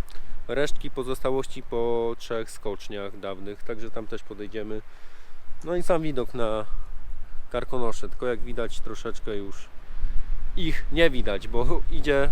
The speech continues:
w naszą stronę obfity deszcz. Witam ponownie dwa dni później. No, jednak mnie deszcz przegonił.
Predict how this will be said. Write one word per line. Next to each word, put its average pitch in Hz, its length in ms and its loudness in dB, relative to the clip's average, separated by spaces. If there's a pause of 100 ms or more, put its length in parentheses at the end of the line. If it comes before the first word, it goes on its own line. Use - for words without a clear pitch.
w - 40 2
naszą 120 380 4
stronę 113 480 -2 (640)
obfity 135 500 4
deszcz. - 400 6 (2750)
Witam 139 420 0
ponownie 127 440 -2
dwa 117 180 0
dni - 120 0
później. 127 500 0 (580)
No, 135 220 -4
jednak 135 320 -2
mnie 131 100 2
deszcz 120 200 -2
przegonił. 110 560 -4